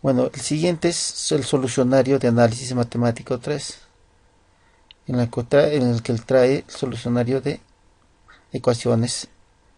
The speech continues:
parciales. El siguiente es el solucionario de análisis matemático cuatro, el que trae el solucionario de ecuaciones diferenciales, homogéneos, heterogéneos, el,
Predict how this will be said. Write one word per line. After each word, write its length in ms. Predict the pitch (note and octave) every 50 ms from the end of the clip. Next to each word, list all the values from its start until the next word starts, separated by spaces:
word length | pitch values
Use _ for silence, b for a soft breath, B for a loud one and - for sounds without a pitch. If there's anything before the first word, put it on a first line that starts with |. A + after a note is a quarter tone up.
| _ _ _ _ _ _ -
parciales. 680 | - A#2+ A#2 - B2+ A#2+ B2 B2 - - - - - _ B B B B B B B B B _ - _ _ _ _ -
El 120 | F3 D3
siguiente 580 | C#3+ - - D#3 D3+ D3+ D#3 D3+ C#3 - D3+ D3+
es 220 | D3+ - - - - _ _ _
el 220 | - - D3+ D3 -
solucionario 720 | - - D3 C#3 B2+ C3 C3 B2+ C3 C3 A#2+ B2+ C3 B2
de 120 | C3 B2+ C3
análisis 640 | B2 B2 B2 A#2+ A#2+ A#2 - - - - - -
matemático 720 | D3+ C#3 C3 - - B2+ B2+ B2 A#2+ - - - - B2 - _
cuatro, 380 | - C3 B2 - - - - - - _ _ _ _ _ _ _ _ B B B B B B B B B -
el 160 | C#3+ C3+ -
que 120 | - B2+
trae 360 | A#2+ - - B2+ B2 B2 C3 D3
el 80 | -
solucionario 720 | - - - C3+ B2 A#2+ A#2 A#2+ A#2+ B2 B2 A2 A#2+ B2 A#2+
de 180 | A#2+ C3+ - - _ _
ecuaciones 460 | - A2+ - C3 A#2+ - C#3 C3 B2+ A#2
diferenciales, 840 | A#2 - B2 A#2 A2+ A#2 - B2+ B2 A#2+ A#2 - - - - - - _ _ _ _ _ _ _ B B B B B B B _
homogéneos, 720 | C#3 B2+ B2 A#2+ A#2+ - A#2 A#2+ B2 B2 A#2+ B2 A#2 A#2+
heterogéneos, 880 | C3+ - - - A#2 - A#2+ A#2+ A#2+ A#2 A#2 A#2 A#2 A#2 - - - - _ - - _ _ _ _ _ _ _ _ _
el, 280 | - B2+ B2+ B2+ B2+